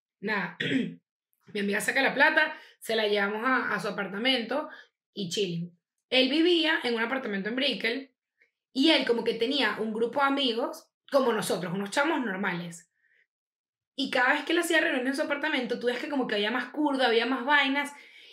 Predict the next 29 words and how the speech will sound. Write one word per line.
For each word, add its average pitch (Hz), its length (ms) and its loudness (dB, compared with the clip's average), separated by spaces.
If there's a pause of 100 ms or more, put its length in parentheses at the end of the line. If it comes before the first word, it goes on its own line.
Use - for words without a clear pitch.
y 262 120 -2
como 269 240 0
que 277 100 0
el 262 120 2
círculo 254 360 2
empezó 226 320 -4
a 220 80 -4
cambiar. 262 680 0 (560)
Tú 254 160 0
veías 269 340 4
como 277 200 -2
que, - 460 -6
me 226 80 -4
acuerdo 240 240 4
que 302 60 2
había 240 160 4
un 220 80 -6
tipo 269 260 -4
que 294 100 -4
se 254 100 -2
llamaba 202 260 -2
como 202 480 -6
Jason 254 500 0
o 226 60 -4
no 208 100 -4
sé 180 160 -10
qué, 247 320 0
o 190 40 -12
sea, 190 440 -6